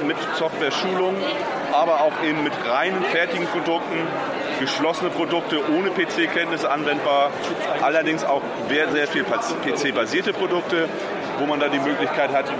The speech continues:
die Daten mitzuverwalten, die Dokumente dann für sich abzulegen oder zu importieren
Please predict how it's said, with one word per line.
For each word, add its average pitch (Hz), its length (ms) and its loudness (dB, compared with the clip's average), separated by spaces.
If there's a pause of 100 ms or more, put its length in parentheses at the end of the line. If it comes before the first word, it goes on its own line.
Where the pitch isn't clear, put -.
die - 60 -2
Daten 127 400 2
mitzuverwalten, 156 840 2 (380)
die 131 340 2 (200)
Dokumente 147 800 0 (460)
dann 143 140 2
für 143 120 -2
sich 139 200 0
abzulegen 156 600 0
oder 135 140 0
zu 139 120 -2
importieren 156 580 0